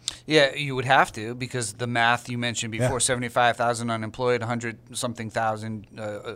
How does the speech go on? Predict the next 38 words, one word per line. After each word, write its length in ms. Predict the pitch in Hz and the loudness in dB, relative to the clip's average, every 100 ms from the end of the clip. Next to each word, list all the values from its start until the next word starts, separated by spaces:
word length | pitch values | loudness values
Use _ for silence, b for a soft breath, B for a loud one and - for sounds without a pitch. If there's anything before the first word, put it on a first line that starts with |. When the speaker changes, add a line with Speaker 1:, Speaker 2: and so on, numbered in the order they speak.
| - | -8
Speaker 1:
o-, 180 | 131 - | -10 -8
open 320 | 123 120 113 | -10 -8 -8
jobs, 720 | 104 127 139 123 117 104 - - | -2 0 4 2 2 -2 -4 -4
uh, 420 | 110 107 107 104 107 | -6 -4 -6 -6 -10
you 220 | 120 127 | -8 0
gotta 260 | 135 160 185 | 4 4 2
get 160 | 98 | -6
people 340 | - 107 113 101 | -10 -8 -6 -6
from, 240 | - 107 | -8 -12
from, 240 | - 110 | -8 -8
from 220 | - - 101 | -8 -8 -6
out 160 | 95 | -6
of 80 | 92 | -6
state. 320 | - 87 76 | -8 -10 -4
Speaker 2:
Yeah, 160 | 143 160 | 6 6
so 160 | - 160 | 8 6
we 100 | 165 | 8
measure, 380 | 180 180 175 | 10 8 6
we 180 | 123 143 | 4 4
don't 200 | 170 156 | 6 6
measure 260 | 135 127 117 | 6 6 4
unemployment 480 | 104 92 113 104 95 | 2 2 2 2 -2
rate. 140 | 87 | -2
We 100 | 107 | 0
measure, 480 | 113 123 113 104 95 | 2 2 2 -2 -2
we 140 | 107 | 0
measure, 560 | 117 117 98 101 92 95 | 2 2 2 0 -2 -4
uh, 180 | 95 90 | -8 -6
in, 160 | 104 104 | -6 -4
in 120 | 101 | 0
my 200 | 107 107 | 4 6
area, 360 | 101 90 90 85 B B B | 6 4 0 -2 B B B
uh, 160 | 104 101 | 2 4
we 120 | 120 | 6
measure 300 | 120 117 107 | 6 4 2
labor 280 | 98 104 95 | 2 2 4
participation 720 | - - 98 101 92 - 87 | 2 2 -2 -2 -4 -4 -8
rate, 180 | 87 82 | -12 -14